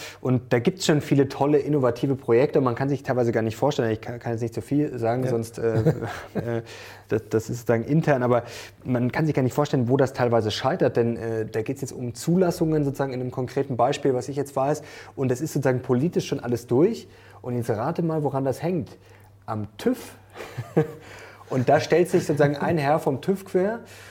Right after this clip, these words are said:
Speaker 1: Und das ist schon Wahnsinn. Also da gibt's so viele
Speaker 2: Wegen der iso-Zertifizierung oder wegen welchen
Speaker 1: Genau,
Speaker 2: Sachen so?
Speaker 1: genau,
Speaker 2: Ja?
Speaker 1: genau.
Speaker 2: Mhm.
Speaker 1: Und ja, das sind dann aber, wenn man,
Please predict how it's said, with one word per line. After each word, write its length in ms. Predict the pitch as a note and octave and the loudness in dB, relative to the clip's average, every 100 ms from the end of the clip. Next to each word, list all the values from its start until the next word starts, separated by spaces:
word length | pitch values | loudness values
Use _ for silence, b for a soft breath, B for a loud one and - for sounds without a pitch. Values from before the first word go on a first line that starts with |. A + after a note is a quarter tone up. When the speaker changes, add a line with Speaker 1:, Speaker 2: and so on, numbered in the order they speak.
| B | B
Speaker 1:
Und 320 | C#3 C#3 C3+ - | -2 0 0 -4
das 160 | - C3 | -2 -2
ist 140 | D#3+ | 0
schon 180 | F#3 C#3+ | 2 4
Wahnsinn. 320 | C3 F#3 D#3+ | 4 4 4
Also 140 | C3 C3 | 4 4
da 60 | |
gibt's 280 | B2+ D3 - | 4 2 2
so 120 | F3 | 0
viele 540 | F#3 - F#3 F3+ F3 D3+ | 0 -2 0 2 2 4
Speaker 2:
Wegen 140 | C#3 | 2
der 160 | C#3 A3 | 2 2
iso-Zertifizierung 880 | F3 - E3+ E3+ E3+ - F#3+ F#3+ F#3 | 2 2 2 2 2 -2 0 2 2
oder 220 | D#3 D3+ | 2 2
wegen 160 | D3+ | 2
welchen 200 | D3 D3+ | 0 2
Speaker 1:
Genau, 260 | E3 B2+ A#2 | 2 4 4
Speaker 2:
Sachen 100 | G2+ | 2
so? 80 | D#3 | 0
Speaker 1:
genau, 320 | A2+ G#2+ G2+ - | 0 -2 -4 -4
Speaker 2:
Ja? 140 | D#3+ A3+ - | -4 -2 -4
Speaker 1:
genau. 300 | A2+ G2+ F#2+ B B | -4 -4 -8 B B
Speaker 2:
Mhm. 320 | A2+ B2+ A2+ B B - | -6 -4 -8 B B -2
Speaker 1:
Und 580 | C3+ C3+ C3 - - | 2 4 2 -6 -8
ja, 340 | C3 D3 D#3 B2+ | 2 4 4 2
das 220 | - B2 - | 0 0 2
sind 160 | E3+ | 4
dann 140 | E3 - | 2 2
aber, 320 | C#3 C#3+ C3+ | 2 4 4
wenn 80 | C3+ | 2
man, 320 | C3+ B2+ | 2 0